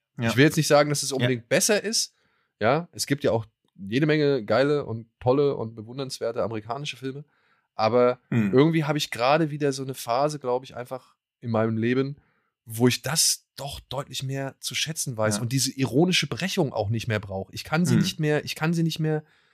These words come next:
Speaker 2: wirklich ab. Und da, da
Speaker 1: Ja.
Speaker 2: wäre ich jetzt halt auch beim Film, den ich auch vor kurzem gesehen habe. Ich habe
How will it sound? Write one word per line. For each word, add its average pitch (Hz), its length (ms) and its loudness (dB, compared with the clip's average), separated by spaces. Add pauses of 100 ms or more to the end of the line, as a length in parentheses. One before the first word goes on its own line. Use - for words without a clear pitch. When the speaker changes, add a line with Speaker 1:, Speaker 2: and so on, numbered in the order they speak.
(260)
Speaker 2:
wirklich 147 360 -2
ab. - 200 -4 (300)
Und 120 320 0 (160)
da, 117 140 0 (120)
da 127 120 2
Speaker 1:
Ja. 110 60 6
Speaker 2:
wäre 147 120 8
ich 156 60 4
jetzt 156 120 2
halt 139 120 4
auch 139 60 2
beim 117 300 2
Film, 139 200 0
den 131 60 -4
ich - 100 -10
auch 185 100 0
vor 143 140 -6
kurzem 131 260 -2
gesehen 127 260 -2
habe. 104 200 -2
Ich - 100 -8
habe 117 120 -8